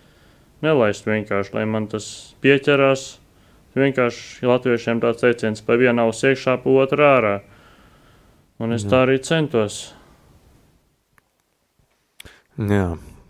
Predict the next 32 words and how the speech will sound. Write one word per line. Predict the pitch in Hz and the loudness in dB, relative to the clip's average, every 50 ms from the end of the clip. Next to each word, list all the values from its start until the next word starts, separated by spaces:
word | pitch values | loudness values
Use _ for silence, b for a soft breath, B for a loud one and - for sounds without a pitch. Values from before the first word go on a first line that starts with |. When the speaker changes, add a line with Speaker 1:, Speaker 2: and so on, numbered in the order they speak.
| _ - | _ -8
Speaker 2:
Es, | - - 107 - - - | -6 -4 -2 -2 0 0
es | 131 - | 0 0
saprotu | - - 151 - - 147 123 107 98 - | 2 2 2 2 4 4 4 4 2 0
šo | - - 120 107 - | -2 -2 -2 -2 -2
tavu | _ - 104 92 - | _ -2 -2 -2 0
situāciju. | - 170 - - 131 107 95 - - - - 170 - _ _ _ _ _ | 0 0 2 2 2 0 0 -2 -6 -12 -14 -18 -20 _ _ _ _ _
Jo, | - 120 110 104 104 104 101 95 92 90 b b b b b b b b b b b _ _ - | -8 -4 -2 0 0 0 0 0 0 -2 b b b b b b b b b b b _ _ -2
um, | - 98 95 95 95 95 95 92 92 - _ _ | 0 2 2 2 2 0 -4 -6 -8 -12 _ _
jā, | - 110 101 | 0 0 2
teikšu | 98 120 120 110 - - | 4 4 2 2 2 -2
no | 101 | -2
savas | - 113 101 - | 0 0 -2 0
pieredzes, | - 139 135 135 123 113 104 95 - - B B B B B B B B B B B B B _ - | 2 4 4 6 4 4 0 -2 -8 -14 B B B B B B B B B B B B B _ -4
um, | - 113 107 107 107 104 101 - - | 0 2 2 2 0 -4 -8 0 2
tāds, | 120 117 117 - | 2 2 2 2
kāds | - 110 - - 107 | 0 0 2 0 -4
esmu | - - 107 95 | -4 -4 -6 -4
tagad, | - - 135 143 127 110 98 - - | 0 0 0 2 2 0 0 0 -2
es | 107 - - | -4 -4 0
senāk | - 123 113 110 104 101 95 - | -2 -2 0 0 0 -2 -2 -4
patiesībā | - - - 107 101 - - - 117 101 95 101 98 95 95 | -8 -6 -4 -4 -4 -4 -6 -6 -6 -4 -2 0 0 0 -2
nebiju. | 92 92 95 101 110 123 147 160 151 120 104 95 90 90 - b b b b b b b b b b _ _ - | -4 -6 -8 -8 -8 -6 -4 -4 -2 0 0 0 0 -4 -6 b b b b b b b b b b _ _ -12
Man | 107 101 101 101 101 101 101 98 | -8 -4 -4 -2 -2 -2 -2 -2
bija | 104 110 107 101 | -2 -2 -2 -2
diezgan | 98 113 113 110 104 104 107 101 101 | 0 0 0 0 0 -2 -4 -4 -4
grūti | 101 113 123 123 117 - 110 | -2 0 0 -2 -2 -4 -10
vispār | - - 113 104 104 117 | -4 -2 0 2 2 2
izveidot | 120 113 110 104 98 101 - - | 2 2 0 0 0 -4 -6 -6
kaut | 110 98 - | -8 -6 -2
kādas | - 110 107 104 98 - - | 0 0 0 0 -2 -4 -4
tādas | 104 98 95 - | -6 -6 -6 -8
noturīgas | 127 120 - 107 107 98 - | -10 -8 -6 -8 -8 -8 -8